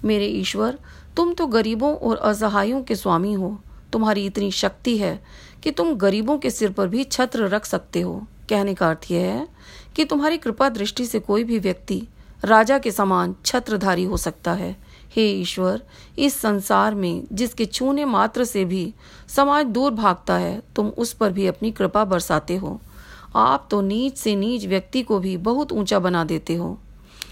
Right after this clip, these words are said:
आपकी कृपा में यह बड़ी शक्ति है, तभी तो पतित से पतित व्यक्ति भी तुम्हारी कृपा से निर्भय हो जाता है। जिस व्यक्ति पर प्रभु की कृपा हो जाती है, वह किसी से भी नहीं डरता।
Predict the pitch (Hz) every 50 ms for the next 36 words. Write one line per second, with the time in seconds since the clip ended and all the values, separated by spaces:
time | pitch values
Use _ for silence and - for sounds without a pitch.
0 | - - - 202 190 190 196 - 208 180 - 185 175 - 185 180 175 180 190 208
1 | 262 311 - - - - - - - - 277 294 285 269 269 277 285 254 - 220
2 | 208 - - 269 262 226 214 190 190 214 - - - - - - - 277 302 294
3 | 330 349 349 - 240 - - 202 196 - 277 269 - - 214 202 - 196 190 233
4 | 220 214 202 190 185 180 - - 247 240 202 214 190 175 - - - - - -
5 | - - - - 285 285 294 311 330 320 - 226 214 208 - 254 254 240 - 202
6 | 208 202 214 220 208 220 277 285 254 226 202 180 180 170 151 - 180 156 190 180
7 | 160 170 - - - - - - - - - - - 185 226 285 294 - - 202
8 | 190 - - 247 247 226 214 202 - - 202 180 226 254 247 - 214 - 196 185
9 | - 196 180 180 175 170 180 175 156 - - 190 208 233 269 302 359 - - -
10 | - - - - - 311 330 320 - - 220 - 302 285 294 269 233 240 226 208
11 | 196 190 180 180 165 165 - - 170 170 196